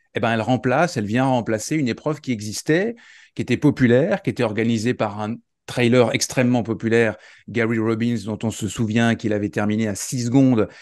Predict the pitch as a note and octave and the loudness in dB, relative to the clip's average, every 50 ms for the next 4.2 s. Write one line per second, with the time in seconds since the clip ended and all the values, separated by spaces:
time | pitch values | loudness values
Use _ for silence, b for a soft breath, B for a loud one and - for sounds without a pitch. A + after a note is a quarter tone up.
0 | B B B B - A2+ A2+ A2+ G#2+ G2+ G2+ - - - B2+ B2+ B2 A#2+ A2+ G#2+ | B B B B -6 0 2 2 4 2 2 -2 -4 -4 -2 -2 0 -2 -2 -2
1 | G#2 G2+ G2+ G2 F#2+ F#2+ G#2 G#2+ A#2+ A#2 A2+ G#2 G#2+ A2 G#2 A2+ A2+ A2+ G#2+ - | -2 0 0 -2 -2 -2 -4 -4 -2 -2 -2 -2 -2 -4 -2 -2 -2 -4 -4 -6
2 | - - G#2 F#2+ F#2+ F#2 F2+ F#2+ F#2+ - - G#2+ G2+ G2 F#2+ G2+ F#2+ - - - | -8 -8 -6 -4 -4 -4 -4 -6 -8 -6 -4 0 0 2 2 2 2 0 2 2
3 | E3 F#3+ F#3+ A#2+ - - G#2+ G#2 G#2+ G#2+ G2+ G#2 G#2 G#2+ G#2 G2 G#2 G2 - A#2+ | 2 4 4 0 0 0 0 0 0 0 0 0 0 0 0 0 -2 -2 0 0
4 | A2+ G#2+ G2+ F#2 | 0 0 0 -4